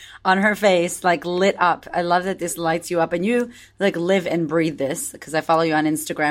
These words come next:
and it's so beautiful because it's like you have become this voice for the artists without voices, you know, like, you've become, like, t-,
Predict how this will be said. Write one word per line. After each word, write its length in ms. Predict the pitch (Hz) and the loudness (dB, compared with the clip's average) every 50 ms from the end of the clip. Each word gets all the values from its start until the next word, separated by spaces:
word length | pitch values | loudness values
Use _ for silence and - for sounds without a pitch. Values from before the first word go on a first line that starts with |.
| 156 | 0
and 100 | 151 147 | -2 -4
it's 100 | - - | -6 -4
so 180 | - - 170 180 | -2 0 0 0
beautiful 380 | 160 160 165 160 165 165 170 143 | 0 -2 -4 -4 -4 -4 -6 -6
because 260 | 156 147 - 165 147 | -6 -6 -6 -6 -6
it's 160 | 156 143 - | -6 -4 -2
like 180 | 190 185 180 196 | -4 -4 -2 0
you 200 | 202 185 165 156 - - - - - - - | 0 0 0 -2 -8 -16 -20 -20 -20 -12 -8
have 140 | - 190 160 | -6 -2 0
become 360 | 180 175 - - 185 180 185 | 0 0 2 2 0 2 2
this 180 | 165 170 151 143 | 0 0 -2 -2
voice 560 | 147 135 131 160 170 175 175 175 170 - - | -6 -6 -2 0 0 2 2 0 0 -2 -2
for 560 | - - - 165 156 156 156 156 151 151 - - | -4 -2 -2 0 2 2 4 4 4 2 2 0
the 100 | 156 - | -2 -2
artists 360 | - 151 160 160 165 160 - | -2 0 -2 0 -2 -2 -4
without 280 | - 151 156 147 143 131 | -4 0 0 0 0 0
voices, 560 | 143 143 147 151 147 - - - 127 123 165 | -2 -2 -2 -2 -4 -6 -10 -10 -12 -10 -6
you 80 | 165 156 | -4 -2
know, 100 | 156 170 | -2 -2
like, 140 | 175 156 | -2 -2
you've 140 | 156 156 143 | -4 -4 -4
become, 480 | 147 156 151 - 175 170 170 170 165 160 - - - - - _ _ - | -4 -6 -4 -2 0 0 0 0 -4 -8 -12 -20 -20 -20 -20 _ _ -4
like, 240 | 175 175 165 - - | -2 -2 -4 -4 -10
t-, 80 | - 190 | -14 -14